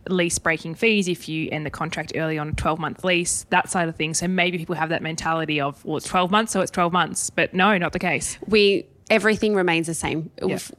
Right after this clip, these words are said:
Speaker 2: you can imagine just coming to an agency and picking up the whole file and leaving. That's exactly what we do. And we do that on the owner's behalf. They don't need to do anything at all.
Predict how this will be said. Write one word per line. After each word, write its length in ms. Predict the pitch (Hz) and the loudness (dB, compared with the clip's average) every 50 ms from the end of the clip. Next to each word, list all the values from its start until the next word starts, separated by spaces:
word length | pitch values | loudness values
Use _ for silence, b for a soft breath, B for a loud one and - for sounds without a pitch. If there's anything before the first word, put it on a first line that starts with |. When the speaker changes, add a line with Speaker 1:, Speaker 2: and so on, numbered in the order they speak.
| _ _ | _ _
Speaker 2:
you 160 | - 202 202 | -2 -2 0
can 140 | - 226 208 | 2 2 2
imagine 420 | 196 190 190 185 175 185 185 185 185 | 4 4 4 4 4 2 0 -2 0
just 260 | - 175 - - - | -2 -2 -4 -4 -4
coming 320 | - 208 208 208 202 196 196 | -2 0 2 4 2 2 0
to 180 | - - 196 | 0 0 0
an 120 | 185 180 175 | 2 2 2
agency 480 | - 190 196 196 185 180 - - 180 | 2 0 0 2 0 0 0 0 0
and 120 | 175 175 - | 0 0 0
picking 260 | 214 208 214 196 180 | -2 0 0 0 -2
up 120 | - - | 0 0
the 100 | - 180 | -2 -2
whole 220 | 147 190 196 190 185 | 0 0 0 0 0
file 400 | - - 180 170 170 180 175 170 | 0 2 4 4 4 4 2 2
and 120 | 170 170 | 2 2
leaving. 360 | 165 170 180 180 226 254 254 | 2 2 2 2 2 2 2
That's 180 | 220 190 - - | 2 0 0 -2
exactly 480 | 185 170 175 165 165 - - 175 170 | -2 0 2 2 2 2 0 -2 0
what 180 | 160 160 - - | 0 0 0 0
we 140 | - - - | -2 -2 -2
do. 240 | - - 170 170 - | 0 0 0 2 2
And 160 | 185 202 202 | 2 4 4
we 100 | 208 220 | 4 2
do 140 | 202 214 214 | 2 2 2
that 140 | 208 196 196 | 4 4 4
on 100 | 196 196 | 4 2
the 120 | 190 185 | 2 2
owner's 220 | 180 185 180 170 - | 2 2 0 0 0
behalf. 460 | 196 170 160 190 202 202 214 214 - | -2 -2 0 2 4 4 2 2 2
They 120 | - 190 190 | 2 2 4
don't 160 | 196 185 - | 4 2 2
need 180 | 185 185 175 | 0 0 -2
to 80 | - 180 | -4 -6
do 380 | - - 185 185 180 180 - - _ _ - | -4 0 0 2 2 0 -2 -4 _ _ 0
anything 680 | - 202 208 208 202 - - - 170 165 - 185 165 - _ _ - | 2 4 4 4 2 0 0 0 0 2 0 0 -2 -6 _ _ 0
at 140 | 180 175 | 2 4
all. 320 | 165 120 110 - - 185 | 4 4 2 2 -2 -4